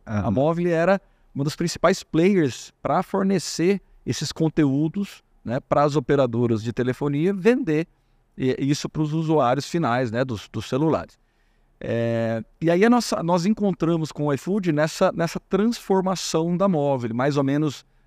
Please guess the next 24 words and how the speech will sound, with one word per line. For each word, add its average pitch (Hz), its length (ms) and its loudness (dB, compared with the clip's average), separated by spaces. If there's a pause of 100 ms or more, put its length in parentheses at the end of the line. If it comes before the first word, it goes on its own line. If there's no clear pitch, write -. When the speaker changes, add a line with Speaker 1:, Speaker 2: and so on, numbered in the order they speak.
(100)
Speaker 1:
nos 127 220 -2
anos 139 240 2
de 131 80 -6
dois 135 220 2
mil 131 300 2
e 120 100 0
doze, 120 580 0
treze, 156 640 2 (420)
a 127 120 0
Movile 170 400 2
viu 170 400 2
que 143 260 0 (600)
o 131 40 0
mercado 151 560 2
do 156 120 -4
que - 80 0
a 135 40 2
gente 127 200 -2
chamava 131 280 0
de 120 120 -2
feature 170 340 -2
phones 123 260 -4
estava 117 300 0
decaindo, 113 760 -2